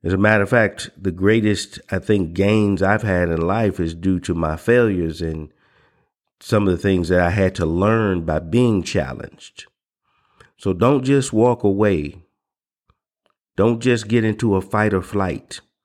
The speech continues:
Don't just think of it as, "Oh, it's because it's not making me always comfortable, therefore it's not good for me." Life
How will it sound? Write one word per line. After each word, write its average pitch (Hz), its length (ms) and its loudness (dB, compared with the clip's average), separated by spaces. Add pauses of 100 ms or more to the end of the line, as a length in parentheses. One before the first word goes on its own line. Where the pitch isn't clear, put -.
(580)
Don't 120 260 2
just 120 300 -2
think 113 220 0
of 95 320 2
it 85 100 0
as, 85 520 0 (500)
"Oh, 98 480 2 (500)
it's - 460 -2 (320)
because 104 500 0
it's 98 180 -2
not 98 320 2
making 95 600 -2
me 82 340 -4 (580)
always 98 600 4
comfortable, 87 600 -4
therefore 85 840 0 (340)
it's - 180 -6
not 85 300 -4
good 110 220 2
for 98 180 -2
me." 73 320 -8 (2500)
Life 117 480 0